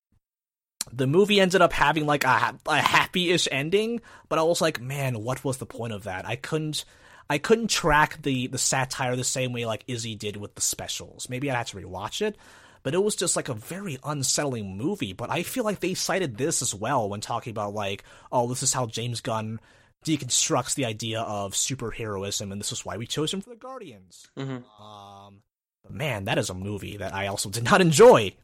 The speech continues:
Speaker 1: But, um, again, I can see that they probably had fun with it. There's this very, very long animated, uh, intro.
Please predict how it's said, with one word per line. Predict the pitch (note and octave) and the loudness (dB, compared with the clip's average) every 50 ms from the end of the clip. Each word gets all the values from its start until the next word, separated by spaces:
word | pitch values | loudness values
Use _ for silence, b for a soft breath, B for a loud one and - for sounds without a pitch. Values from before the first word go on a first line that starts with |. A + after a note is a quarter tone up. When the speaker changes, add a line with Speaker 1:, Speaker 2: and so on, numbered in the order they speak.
| _ - | _ -2
Speaker 1:
But, | A#2 A2+ G#2+ | 0 0 2
um, | A2 A2 G#2+ G#2+ G#2 G#2 G#2 G2+ G#2 G2+ G2 G2 G2+ _ _ _ _ _ _ _ _ _ _ _ _ _ _ _ _ _ - - - - | 2 2 2 2 2 2 0 -2 -4 -4 -6 -8 -10 _ _ _ _ _ _ _ _ _ _ _ _ _ _ _ _ _ -20 -16 -8 -4
again, | A2+ B2 D#3 F#3 F3+ E3+ A#2 | -2 4 6 6 6 6 4
I | C3+ D3+ | 2 0
can | D#3 D3+ | 0 2
see | D3 - - E3 D#3+ | 0 0 0 0 2
that | D#3 D3 D#3 C#3+ C#3+ | 2 2 2 0 -2
they | D#3 D3+ | -4 -4
probably | D3 - D3+ D#3 D#3+ | -2 0 0 2 2
had | E3 D#3 D#3 | 0 -2 -2
fun | - F3+ F3 F3+ F#3+ | -4 -4 -2 -2 -2
with | G3 F#3+ | 0 0
it. | F#3+ F#3+ F#3+ - _ B B B B B B B B B B B B B - | 0 0 0 -2 _ B B B B B B B B B B B B B 0
There's | D#3 D3+ C#3+ - | 2 2 4 4
this | - C#3 B2+ - | 2 2 2 2
very, | B2+ A2+ C3+ C3 C#3 C3+ C#3 C#3 C3+ B2+ B2+ | 0 0 0 2 2 4 4 4 4 4 2
very | G#2+ A2+ A2 A2 B2 B2 A#2+ A#2+ A#2 A2 | 0 -2 -4 -2 0 0 0 0 -2 -2
long | G#2+ G2+ G2 G2+ F#2+ G2 F#2+ F#2 F#2 F#2+ F#2+ F#2 F2+ - _ _ _ _ _ _ _ _ _ _ - | -2 0 2 2 2 2 2 0 -2 -6 -6 -8 -10 -12 _ _ _ _ _ _ _ _ _ _ -4
animated, | A#2 A#2+ A#2+ A2+ A2 A2 G#2+ G#2+ G#2 G2+ F#2+ G2 F#2+ - | 0 0 0 0 0 0 -2 0 0 0 -2 -2 -4 -6
uh, | G2+ G2 F#2+ F#2 F#2 F#2 F#2 F2+ F#2+ - | -6 -4 -2 -2 -2 -4 -4 -6 -6 -6
intro. | A#2+ A#2+ A#2 - - - G2+ F#2+ F2+ F2 F2+ | -4 -2 -2 -2 -2 -2 -4 -4 -4 -6 -8